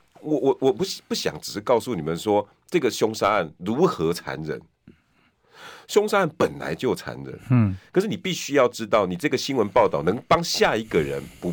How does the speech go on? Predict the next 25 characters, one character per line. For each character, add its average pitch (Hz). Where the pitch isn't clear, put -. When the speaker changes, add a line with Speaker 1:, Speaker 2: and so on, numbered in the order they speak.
Speaker 1:
被 92
凶 71
杀。 -
Speaker 2:
嗯， 107
嗯。 135
Speaker 1:
你 120
要 196
从， 147
比 156
如 175
说 180
我， 104
我 107
那 131
阵 123
子 85
常 104
常 123
报 143
道 92
女 85
性 -
在 135
路 110
上 101